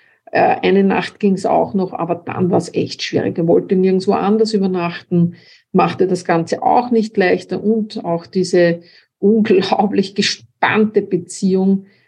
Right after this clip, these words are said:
zu meinen Eltern, vor allem zu meiner Mutter damals, die sehr in die Gegenrichtung gearbeitet hat, hat das echt erschwert.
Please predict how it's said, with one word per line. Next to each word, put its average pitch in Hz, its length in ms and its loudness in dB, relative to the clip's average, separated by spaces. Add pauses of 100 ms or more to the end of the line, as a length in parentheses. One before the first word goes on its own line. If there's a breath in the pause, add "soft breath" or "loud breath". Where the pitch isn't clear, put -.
(160 soft breath)
zu 170 520 0
meinen 165 300 -2
Eltern, 170 440 0
vor 175 140 -6
allem 165 180 -4
zu 196 120 -6
meiner 180 160 0
Mutter 294 380 2
damals, 226 720 0 (560)
die 196 480 2 (180)
sehr 208 480 0
in 202 120 2
die 208 80 0
Gegenrichtung 180 580 0
gearbeitet 170 640 -2
hat, 170 180 -6 (140)
hat - 420 -6
das - 380 -2 (300)
echt - 500 -2 (260)
erschwert. - 800 -2